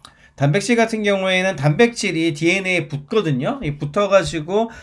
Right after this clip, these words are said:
어떻게 상호작용하는지에 대한 연구도 있을 수 있고, 그 다음에 단백질 간에,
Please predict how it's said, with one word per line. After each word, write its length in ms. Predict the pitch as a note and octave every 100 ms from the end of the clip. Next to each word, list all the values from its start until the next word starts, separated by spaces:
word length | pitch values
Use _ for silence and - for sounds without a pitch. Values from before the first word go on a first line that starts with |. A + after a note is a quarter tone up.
| -
어떻게 680 | B2+ C3+ - G3+ G3 - F#3+
상호작용하는지에 1000 | D#3+ F3+ G3+ G3+ G3 F3+ F3 E3+ D3 D#3+
대한 200 | D3 C#3+
연구도 360 | C3 C3 B2+ B2+
있을 260 | A#2+ B2+
수 140 | A#2 B2
있고, 440 | A2+ - D#3 G3+
그 80 | D#3
다음에 280 | D3+ D3+ D3+
단백질 600 | D3 D3 G#3 - A3 G3+
간에, 600 | G2+ A#2+ D3+ F#3 E3+